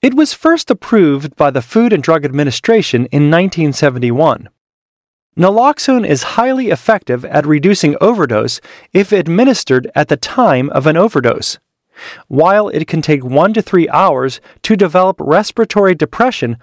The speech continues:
following an opioid overdose, naloxone works within minutes to decrease or reverse the effects of opioids.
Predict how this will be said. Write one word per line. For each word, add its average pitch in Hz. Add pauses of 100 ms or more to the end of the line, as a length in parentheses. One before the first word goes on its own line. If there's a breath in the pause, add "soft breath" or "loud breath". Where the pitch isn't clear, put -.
(120)
following 262
an 139
opioid 160
overdose, 135 (460 soft breath)
naloxone 233
works 156
within 147
minutes 196 (300 soft breath)
to 185
decrease 233
or 156
reverse 147
the 147
effects 131
of 123
opioids. -